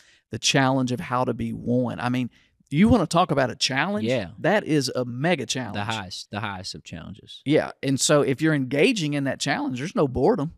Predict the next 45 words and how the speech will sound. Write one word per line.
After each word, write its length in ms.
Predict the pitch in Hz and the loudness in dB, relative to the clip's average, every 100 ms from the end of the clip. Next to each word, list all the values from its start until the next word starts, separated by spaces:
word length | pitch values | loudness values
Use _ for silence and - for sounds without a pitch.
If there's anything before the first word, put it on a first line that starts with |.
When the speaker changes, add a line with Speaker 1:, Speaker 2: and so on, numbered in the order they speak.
| - | -14
Speaker 2:
Yeah. 220 | 92 82 - _ | -14 -14 -18 _
Speaker 1:
Because 340 | 131 131 131 | -2 0 0
it 100 | 139 - | -2 -2
takes 260 | 190 - | -4 -4
intentionality. 800 | 127 117 143 135 120 120 165 131 120 | -6 -4 -4 -2 -4 -2 -2 -4 -6
It's 120 | - | -4
Speaker 2:
Yeah. 40 | |
Speaker 1:
gonna 120 | 127 123 | -6 -4
take 220 | 123 - | -6 -4
effort. 340 | 131 175 - | -6 -6 -6
And 140 | 123 117 | -8 -4
so 160 | 135 | 0
I 120 | 131 156 | 2 2
would 100 | 160 | 0
just 160 | 131 | -4
say 140 | 147 131 | -2 -2
to 80 | |
me, 220 | 117 135 190 | -2 0 0
and 200 | 131 - _ _ _ | -2 -6 _ _ _
you 80 | 139 | 0
know, 100 | 135 | 2
let's 220 | 139 - | 2 0
be 220 | - 151 | 0 2
up 100 | 139 | 2
for 140 | - 135 | 0 -6
the 120 | 123 | -4
challenge. 680 | - 127 339 123 104 - - - | 0 0 -2 -6 -8 -12 -18 -18
Speaker 2:
Yeah. 140 | 95 - _ _ _ - | -18 -20 _ _ _ -2
Speaker 1:
You 120 | 120 | 0
know, 300 | 123 139 190 _ _ _ | 2 0 -2 _ _ _
we're, 220 | - 139 - - | 0 0 0 -4
we 200 | 135 151 | -4 0
like 260 | 160 156 | 0 0
challenges. 640 | - 143 143 180 202 262 - | 0 2 2 -2 -4 -8 -6
Well, 120 | 143 | -2
let's, 340 | 143 160 - - - _ _ | 0 -2 -6 -10 -18 _ _
let's 420 | 135 151 - - - - | 0 2 2 -2 -4 -6
be 220 | 135 156 | 0 2
up 180 | 156 160 | 4 2
for 140 | - 139 | 0 -2
this 260 | 139 202 | 0 0
challenge 560 | - 135 120 113 110 - | -2 -4 -4 -6 -8 -8
Speaker 2:
Yeah. 120 | 113 | -4
Speaker 1:
that 180 | 135 - | -2 -2
can 240 | 135 123 | -4 -6